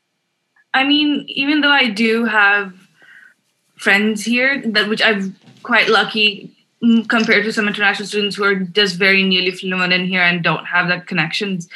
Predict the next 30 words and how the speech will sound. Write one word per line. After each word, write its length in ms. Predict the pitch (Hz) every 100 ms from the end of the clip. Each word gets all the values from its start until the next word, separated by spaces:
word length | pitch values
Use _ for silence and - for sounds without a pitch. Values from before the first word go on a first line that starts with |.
| - - - - _ _
Given 200 | 202 240 254
the 60 |
pandemic, 520 | 247 220 208 196 208 196
I 120 | 202
still 640 | - - 196 202 202 143 _ _ _ _ _ -
feel 260 | - 214 196
very 560 | 190 180 180 180 175 _ _
left 300 | 196 180 175
out 260 | 175 170 170
and 100 | 185
alone, 540 | 170 170 160 202 240 - _ _ _ -
considering 480 | 196 175 190 190
I 100 | 165
don't 120 | 180 180
have 480 | 170 165 165 165 170 - -
my 160 | 165
own 200 | 165 165
family, 300 | 170 170 175
I 100 | 165
don't 160 | 170 175
have 220 | 165 165
people 200 | 175 170
I 80 | 175
can 160 | 180 180
meet 180 | 175 170
on 160 | 180
a 60 | 180
daily 260 | 170 170
basis 380 | 165 165 165 190
here. 300 | 202 220 240